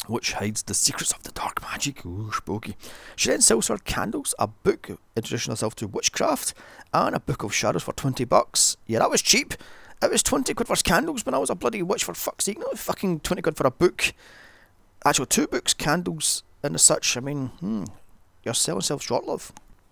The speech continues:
Sarah pulls out a twenty from her purse. Yeah, she said earlier she has no money. Magic, I guess, or bad writing. Hmm, you pick. Anyway,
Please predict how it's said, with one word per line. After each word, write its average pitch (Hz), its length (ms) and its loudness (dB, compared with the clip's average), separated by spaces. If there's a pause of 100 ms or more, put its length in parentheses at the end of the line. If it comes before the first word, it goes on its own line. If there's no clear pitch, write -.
(360)
Sarah 160 180 2
pulls 127 220 -2
out - 80 -2
a - 40 -4
twenty - 320 -2
from 107 180 -6
her 95 140 0
purse. - 460 2 (360)
Yeah, 135 100 2
she 165 120 4
said 131 280 4
earlier 170 160 6
she - 140 -2
has 117 120 0
no 123 140 -4
money. 123 480 2 (400)
Magic, 214 380 2
I 453 60 4
guess, 539 380 2
or 87 140 4
bad 80 280 -2
writing. 110 320 2
Hmm, 113 360 -2 (100)
you 131 100 -6
pick. - 340 -6 (280)
Anyway, 123 160 2